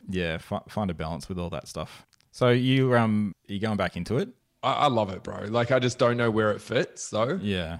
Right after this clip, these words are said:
Speaker 2: Pers-, personally.
Speaker 1: And you gotta like the result at the end of the day too. Like, it's become so popular now. I feel like there's almost pressure on people to be like,
Speaker 2: Hundred percent.
Speaker 1: "Oh, you're a pho-, you're a photographer. Oh, you do your personal stuff. You shoot some film," and it's like,
Speaker 2: Yeah, yeah.
Speaker 1: or if you're not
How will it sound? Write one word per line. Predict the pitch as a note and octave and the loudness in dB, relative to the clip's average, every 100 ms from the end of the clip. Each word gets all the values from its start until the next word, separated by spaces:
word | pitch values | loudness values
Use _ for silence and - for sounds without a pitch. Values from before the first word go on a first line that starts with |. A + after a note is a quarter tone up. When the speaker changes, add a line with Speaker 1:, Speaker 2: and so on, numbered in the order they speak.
| - | -6
Speaker 2:
Pers-, | A2 A2 - - | -4 -4 -6 -6
personally. | A#2 A#2 C3+ B2+ C#3 - - _ _ | -2 0 -2 -6 -8 -12 -20 _ _
Speaker 1:
And | C3 E3 | -2 4
you | |
gotta | B3 C#4 | 8 10
like | E3 C3+ | 10 10
the | C#3+ | 8
result | A2+ F#2 F#2 G2+ | 4 4 2 2
at | G2 | 0
the | G2+ | 2
end | F#2+ | 2
of | F2+ | 0
the | |
day | F#2 F2 | 0 0
too. | E2+ G2 A#2 | 0 0 2
Like, | A#2 - | 2 -2
it's | G#2 - - | -10 -12 -14
become | G#2+ B2 B2 | -2 0 0
so | G2+ | -2
popular | F2 A2 G2+ G2+ F#2+ | -2 -2 0 0 2
now. | F2+ F2+ F2 E2+ _ B2 | 2 0 0 -4 _ -4
I | |
feel | A#2+ F#3 | 2 4
like | F3 | 4
there's | C#3 | 6
almost | C3+ G2+ - | 4 4 -2
pressure | - C3 D3 - D#3+ | 6 10 10 12 12
on | C#3 | 12
people | C3 C3+ C3+ A#2 | 10 8 8 8
to | |
be | G#2+ | 8
like, | G2 F#2 - | 6 4 0
Speaker 2:
Hundred | B2+ B2 | -2 -2
percent. | G2+ - - | -4 -8 2
Speaker 1:
"Oh, | C#3 D3+ | 8 10
you're | C3 | 10
a | |
pho-, | A2+ C3+ - | 6 2 0
you're | C3 G#2+ | 2 2
a | |
photographer. | - G#2 A#2+ A2 G#2+ G#2 G2+ | 4 6 6 6 4 2 2
Oh, | B2+ G#2 | 2 2
you | G#2+ | 2
do | A2+ | 2
your | B2 F#2+ | 2 2
personal | A2 A#2 A#2+ | 4 4 2
stuff. | G#2 - G2+ | 0 -2 -2
You | |
shoot | - D#3 | -2 0
some | G2+ | -2
film," | - E3+ E3 D#3+ | 4 6 6 6
and | C3 A2 | 4 4
it's | C3 | 4
like, | B2+ - | 2 0
Speaker 2:
Yeah, | D3 E3 B2+ | 0 4 4
yeah. | B2+ C3+ A2+ G2+ | 4 4 4 0
Speaker 1:
or | - A#2+ | 2 2
if | G2 | 2
you're | A2 | 2
not | G#2+ A2+ | 4 2